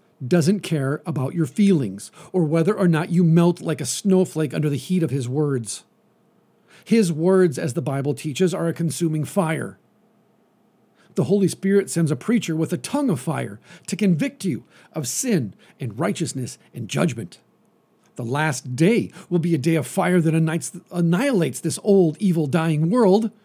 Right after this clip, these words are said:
so that a new creation may be raised up to replace it. All of this is God's word. All of this is found in the Bible.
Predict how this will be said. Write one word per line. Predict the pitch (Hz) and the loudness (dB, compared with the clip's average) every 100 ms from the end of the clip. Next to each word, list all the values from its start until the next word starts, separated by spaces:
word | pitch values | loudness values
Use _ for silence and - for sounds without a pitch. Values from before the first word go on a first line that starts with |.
| _ _ _ - | _ _ _ -20
so | - 175 | -10 -2
that | 175 | 2
a | |
new | 170 196 | 4 2
creation | - 156 180 185 - | 0 0 4 4 2
may | 143 | -4
be | 127 117 | -4 -2
raised | 147 147 120 | -2 -2 0
up | 156 - | -2 -2
to | 120 | -8
replace | - 147 139 127 | -6 -4 -2 -4
it. | - _ _ _ _ _ _ _ - - - | -12 _ _ _ _ _ _ _ -20 -20 -2
All | 165 196 208 | 2 4 4
of | 180 | 4
this | 156 180 | 2 2
is | 175 127 | 0 -2
God's | 180 160 135 | 0 0 0
word. | 131 156 131 131 | 0 0 -2 -2
All | 175 202 | 0 0
of | 175 | 2
this | 185 180 | 0 0
is | - | -6
found | 170 170 175 | -4 0 0
in | 170 | 2
the | 165 | 0
Bible. | 180 196 220 143 | 0 2 2 0